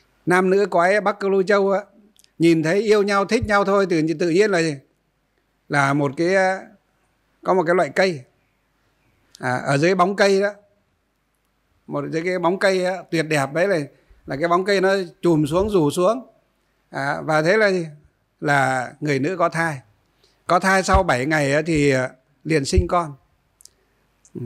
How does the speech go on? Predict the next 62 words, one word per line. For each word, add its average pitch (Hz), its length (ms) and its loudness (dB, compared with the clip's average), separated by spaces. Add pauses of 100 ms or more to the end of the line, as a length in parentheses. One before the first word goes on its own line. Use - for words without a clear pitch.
(140)
sinh 190 280 0
con, 190 280 2
à, 180 140 0
xong 190 220 -2
một 165 120 0
cái 202 260 0
đem 190 240 0
ra 175 260 0
ngã 165 180 0
ba, 190 200 2
ngã 170 120 2
tư 180 120 0
đường 165 320 2
là 139 340 0 (380)
đặt 165 180 -2
ở 139 100 -4
đó. 135 320 -2 (600)
Tất 226 180 0
cả 147 180 4
những 175 180 0
người, 151 320 2
à, 139 180 -2 (200)
ở 143 180 -4
nước 208 220 2
đó 180 140 2
đi 190 140 2
qua 185 240 0
đi 185 140 -2
lại, 147 340 -2
giơ 190 240 2
tay 190 200 0
ra 175 140 0
gì, 151 180 -4 (260)
cho 180 160 2
nó 180 420 -4 (360)
nó 180 200 -2
bú 185 200 0
mà, 202 260 2
bú 180 260 -6
ngón 196 180 0
tay 202 200 0
đó 220 160 -2
các 240 60 -8
quý 240 120 -8
vị. 214 160 -2 (800)
Đó. 170 180 -12 (140)
Đưa 202 180 2
ngón 202 220 2
tay 208 180 2
vào 175 220 2
cái 196 80 -2
miệng 202 220 2
đứa 196 100 0
trẻ 160 260 0
cho 196 120 -2
nó 196 140 -4
bú, 196 120 -4
bú 208 200 0
cái, 214 160 2
thế 220 140 0
là 202 120 2
gì? 160 140 -2